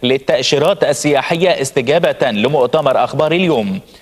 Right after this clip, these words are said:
السفير الفرنسي للأخبار: لم نمنع السياح الفرنسيين من زيارة مصر. مفاجأة: البابا توادروس سافر إلى القدس للصلاة على كبير المطارنة. البابا لمنتقديه:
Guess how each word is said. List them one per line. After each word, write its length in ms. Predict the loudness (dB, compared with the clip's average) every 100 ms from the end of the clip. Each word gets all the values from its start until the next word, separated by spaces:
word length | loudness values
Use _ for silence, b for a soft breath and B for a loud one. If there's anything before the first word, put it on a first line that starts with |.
| B B -4
السفير 540 | -2 -2 -2 -2 0
الفرنسي 680 | 0 0 -2 -2 -2 -2 0
للأخبار: 720 | 0 -2 -2 0 0 0 -2 0
لم 200 | -2 0
نمنع 420 | 0 0 0 -2
السياح 440 | -2 -2 0 0
الفرنسيين 840 | -2 -2 0 0 -2 -2 0 0 0
من 140 | 0
زيارة 340 | 0 0 0 -2
مصر. 440 | -4 -2 0 0 -2 B B
مفاجأة: 600 | -4 0 0 0 0 0 -6 B B -4
البابا 440 | -4 0 0 0
توادروس 680 | 0 0 0 0 -2 -2 -8 -12
سافر 520 | -2 -2 0 0 0
إلى 220 | 0 0
القدس 480 | 0 0 -4 -2 -2 -2 0
للصلاة 580 | -2 0 0 2 0 -4 B B -2
على 280 | 0 -2
كبير 400 | -2 -2 0 0
المطارنة. 720 | 0 -2 -2 0 0 0 -2 -4 B B B -2
البابا 400 | 0 0 0 0
لمنتقديه: 840 | 0 0 -2 -2 -2 -2 -2 -2